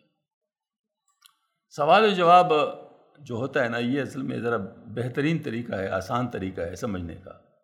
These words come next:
کیونکہ سوال جب قائم ہو جاتا ہے نا، تو انسان کے ذہن میں تجسس شروع ہو جاتا ہے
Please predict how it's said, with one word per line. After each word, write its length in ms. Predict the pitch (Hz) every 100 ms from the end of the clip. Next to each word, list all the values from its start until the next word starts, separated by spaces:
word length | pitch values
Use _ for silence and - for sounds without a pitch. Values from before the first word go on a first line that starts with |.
| _ _ _ _ _ _
کیونکہ 220 | 143 135
سوال 340 | 143 147 160 190
جب 80 | 170 -
قائم 240 | 165 214
ہو 100 | 185
جاتا 280 | 139 - 165
ہے 40 |
نا، 100 | 190
تو 120 | 165 147
انسان 320 | 135 147 156
کے 100 | 143
ذہن 200 | 127 139
میں 120 | 147
تجسس 500 | 147 123 143 - 151
شروع 220 | - 113
ہو 80 | 92
جاتا 240 | 90 -
ہے 100 | -